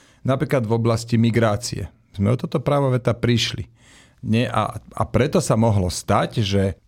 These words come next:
pred, e, prednedávnom nám Európska únia vnútila povinné kvóty.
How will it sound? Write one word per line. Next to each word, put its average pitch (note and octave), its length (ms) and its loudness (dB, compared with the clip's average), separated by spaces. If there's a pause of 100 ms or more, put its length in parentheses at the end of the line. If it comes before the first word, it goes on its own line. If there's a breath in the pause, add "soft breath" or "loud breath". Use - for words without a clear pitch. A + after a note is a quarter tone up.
pred, F#2+ 320 -4
e, G2+ 480 -2
prednedávnom C3+ 960 0
nám G#2+ 400 -2 (320)
Európska C3 560 -2
únia C3+ 560 0 (320 loud breath)
vnútila A#2+ 880 2 (160)
povinné B2 480 0
kvóty. G#2 480 -4